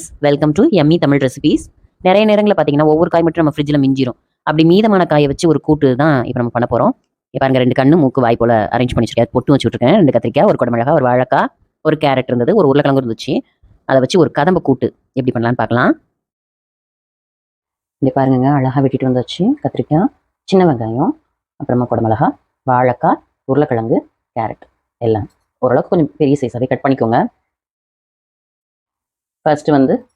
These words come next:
நம்ம கடாயை காய வச்சிட்டோம், நல்லா சூடு ஏறிடுச்சு. இப்ப நம்ம எண்ணெய் எவ்வளவு தேவையோ அவ்வளவு அளவு நீங்க ஊத்துங்க. But எண்ணெய் கொஞ்சம் கூட ஊத்துனீங்கன்னா ரொம்ப டேஸ்டா இருக்கும். அந்த எண்ணெயிலேயே நல்லா வதங்கும் இல்லையா, அதுக்காக.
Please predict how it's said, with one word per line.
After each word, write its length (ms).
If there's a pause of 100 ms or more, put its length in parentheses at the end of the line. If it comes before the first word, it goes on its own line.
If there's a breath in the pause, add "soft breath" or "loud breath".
நம்ம 140 (680)
கடாயை 320
காய 200
வச்சிட்டோம், 420
நல்லா 200 (340)
சூடு 200
ஏறிடுச்சு. 320
இப்ப 100
நம்ம 360
எண்ணெய் 180
எவ்வளவு 220
தேவையோ 260
அவ்வளவு 220
அளவு 180
நீங்க 140
ஊத்துங்க. 240
But 140
எண்ணெய் 160
கொஞ்சம் 200
கூட 200
ஊத்துனீங்கன்னா 420
ரொம்ப 180
டேஸ்டா 260
இருக்கும். 220
அந்த 140
எண்ணெயிலேயே 280
நல்லா 220
வதங்கும் 240
இல்லையா, 260
அதுக்காக. 280